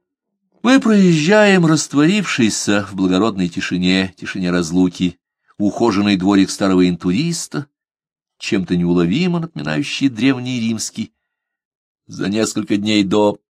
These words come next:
погружения в вечность. Хотя, почему неуловимо? Вон даже фонтан тут,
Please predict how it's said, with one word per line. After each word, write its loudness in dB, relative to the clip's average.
погружения 0
в 0
вечность. -6
Хотя, -6
почему -8
неуловимо? 0
Вон -10
даже -2
фонтан 0
тут, -2